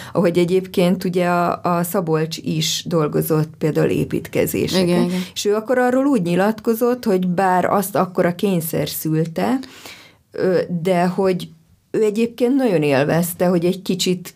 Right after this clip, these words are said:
Speaker 1: kinéz abból a szűk világból, ami, amibe egyébként az ember úgy bele tud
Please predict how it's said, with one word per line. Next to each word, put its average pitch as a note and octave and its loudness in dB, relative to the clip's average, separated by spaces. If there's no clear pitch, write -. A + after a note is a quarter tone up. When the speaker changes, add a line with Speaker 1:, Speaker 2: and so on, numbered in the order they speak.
Speaker 1:
kinéz E3 0
abból E3 2
a E3+ 4
szűk E3+ -2
világból, D#3+ 0
ami, E3 2
amibe E3 -2
egyébként D#3+ 0
az D#3+ 0
ember E3 2
úgy E3 -2
bele D#3+ 0
tud D#3+ -4